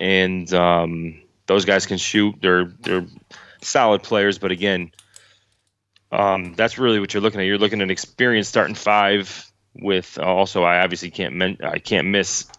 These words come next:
and, and forget Isaiah Musius, which is the only player that's been in Wake Forest for the four years <laughs> that's in the starter. Um, he's a six eight, two hundred five pound senior. You know, so when you look at their starters, they go seven foot, six eight, six eight,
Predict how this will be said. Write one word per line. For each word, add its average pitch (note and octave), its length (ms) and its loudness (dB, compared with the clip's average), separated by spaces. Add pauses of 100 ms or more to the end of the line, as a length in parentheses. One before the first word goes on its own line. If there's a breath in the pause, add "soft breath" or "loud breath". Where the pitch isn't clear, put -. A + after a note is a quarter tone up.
(140)
and, F2+ 300 0
and F2+ 120 -2
forget G2+ 280 2
Isaiah F#2 420 2
Musius, F#2 640 -4
which F#2 140 -6
is E2 220 -8
the F#2 200 0
only G2 300 4
player F#2+ 340 2
that's F2 220 -2
been G2+ 400 -2
in F2 160 -4
Wake F#2+ 200 -2
Forest F#2 420 0
for F2 120 -10
the E2 80 -10
four G2 300 0
years F#2 320 0
<laughs> - 120 -10
that's A2+ 160 -4
in F#2+ 120 -6
the E2+ 40 -8
starter. F2+ 540 2 (720 loud breath)
Um, F#2 440 0
he's A2 240 -4
a F#2 60 -8
six - 320 -4
eight, G2+ 160 0
two - 140 -6
hundred F#2+ 240 0
five F#2 240 0
pound E2+ 240 -4
senior. - 440 -10 (1000 loud breath)
You A2 80 0
know, G#2+ 60 -2
so A2+ 120 -2
when A2 100 4
you A#2 100 2
look B2 120 2
at A#2 60 4
their G2+ 80 2
starters, F#2+ 480 -2
they F#2+ 100 -2
go F2+ 120 -2
seven G2 340 -2
foot, G2 320 -2
six - 340 -4
eight, F#2 300 0 (340)
six - 400 -2
eight, F#2 320 0